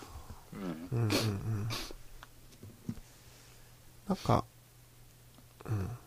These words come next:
Speaker 1: まあ、話聞いた感じだと、ブルボンさんとか、
Speaker 2: うん。
Speaker 1: 亀田製菓さんのリアクションに期待って感じかな。
Speaker 2: うん。多分、誠実に対応してくれると思うので、
Speaker 1: うん。
Speaker 2: それでいいんだけど、いい、いいんですよ、だから。
Speaker 1: 普通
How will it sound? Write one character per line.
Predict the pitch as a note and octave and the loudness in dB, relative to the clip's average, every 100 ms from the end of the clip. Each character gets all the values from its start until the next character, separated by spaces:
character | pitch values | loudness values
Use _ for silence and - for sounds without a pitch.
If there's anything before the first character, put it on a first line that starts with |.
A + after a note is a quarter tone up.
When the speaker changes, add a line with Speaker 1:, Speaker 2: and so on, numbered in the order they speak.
| - - - - - - | -16 -18 -18 -18 -4 6
Speaker 1:
ま | C#3 A2 | 8 8
あ、 | |
話 | - B2 C3+ - - | 12 12 12 12 12
聞 | C3 | 12
い | |
た | A#2 | 12
感 | A#2+ A2+ A2+ | 12 12 12
じ | A#2+ | 12
だ | A2 | 10
と、 | A2 | 12
ブ | A2+ | 12
ル | C3+ | 12
ボ | A#2+ G2 | 12 12
ン | G2+ | 10
さ | G2+ - | 6 6
ん | G#2 | 6
と | - G#2 | 6 6
か、 | - G#2 - - - - - - - | 8 6 6 -10 -14 -14 -14 -14 6
Speaker 2:
う | D3 | 10
ん。 | C3 | 12
Speaker 1:
亀 | A#2 A2+ | 12 12
田 | A2+ | 12
製 | A2 - A#2+ | 12 12 12
菓 | A2+ - | 12 8
さ | - | 8
ん | G#2 | 8
の | A2 | 8
リ | G2 | 10
ア | G2+ | 10
ク | - | 10
シ | - | 10
ョ | G#2 | 10
ン | |
に | G#2+ | 10
期 | - | 12
待 | G#2+ | 12
っ | A2 | 12
て | - | 10
感 | - - F2+ | 8 8 2
じ | - | 2
か | - - | 4 10
な。 | B2+ B2+ - - - - - - - | 12 12 12 10 8 2 2 0 8
Speaker 2:
う | |
ん。 | G#3 - - | 8 8 12
多 | - | 12
分、 | F#3+ A2+ F2 - - | 12 12 10 2 -4
誠 | - - | 2 12
実 | C3 B2+ A#2+ C#3 | 12 12 12 6
に | |
対 | B2+ B2 B2 | 8 10 10
応 | |
し | B2+ | 8
て | - | 6
く | - | 8
れ | B2+ | 8
る | F3 | 10
と | F3 | 10
思 | F#2 - - | 8 6 -4
う | |
の | - | -2
で、 | - - - - - - | -4 -4 -12 -18 -4 6
Speaker 1:
う | B2 | 10
ん。 | A2 G2+ G2+ - - - - | 10 8 4 -2 -14 -18 -12
Speaker 2:
そ | - B2+ | 8 12
れ | A#2+ | 12
で | B2 | 12
い | C#3+ | 12
い | |
ん | C#3 | 8
だ | G2 | 6
け | - | 2
ど、 | - G2 - | 0 -2 6
い | A#2+ A#2 | 12 12
い、 | - | 12
い | C3+ | 10
い | |
ん | C#3 | 10
で | - | 8
す | - | 0
よ、 | - | -2
だ | - | -4
か | - | -2
ら。 | - | 6
Speaker 1:
普 | |
通 | - - | 8 10